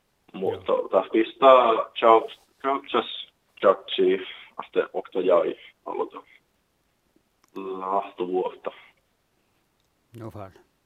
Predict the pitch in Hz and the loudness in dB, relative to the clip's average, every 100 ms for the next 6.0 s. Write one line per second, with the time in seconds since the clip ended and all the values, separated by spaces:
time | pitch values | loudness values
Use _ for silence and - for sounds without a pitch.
0 | _ _ _ _ _ _ _ _ _ - | _ _ _ _ _ _ _ _ _ -18
1 | 113 123 147 139 139 135 - 135 131 135 | -12 -4 -4 -2 -2 -4 -6 -8 -8 -8
2 | 120 120 131 120 110 107 104 104 107 101 | -8 -6 -6 -8 -10 -12 -12 -14 -14 -14
3 | 104 110 107 98 - 110 - 107 - _ | -12 -12 -12 -14 -18 -20 -20 -20 -20 _
4 | _ _ _ - 101 120 117 - 98 - | _ _ _ -16 -10 -8 -8 -8 4 8
5 | 190 175 - 110 104 - 131 113 110 | 8 6 0 -2 -10 -14 -20 -18 -20